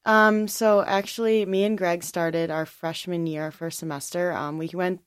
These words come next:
into Fraunhofer through the professorial assistantship program. Um, so we, um, were paired with our boss, um, who is all of our bosses, uh, Corey Resnick.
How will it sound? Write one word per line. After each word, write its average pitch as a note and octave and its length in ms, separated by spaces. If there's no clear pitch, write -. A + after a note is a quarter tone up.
into E3+ 600
Fraunhofer E3+ 640
through F3+ 180
the F3+ 120
professorial E3+ 680
assistantship F#3+ 540
program. A#3+ 460
Um, E3 280
so F3 220
we, E3 480
um, D#3+ 340
were D#3+ 180
paired D#3+ 440
with E3 280
our D#3+ 140
boss, D3 560
um, D3+ 260
who E3 160
is D#3 180
all D3+ 220
of D3+ 100
our D#3 100
bosses, E3 640
uh, D#3 200
Corey D#3 280
Resnick. F3+ 460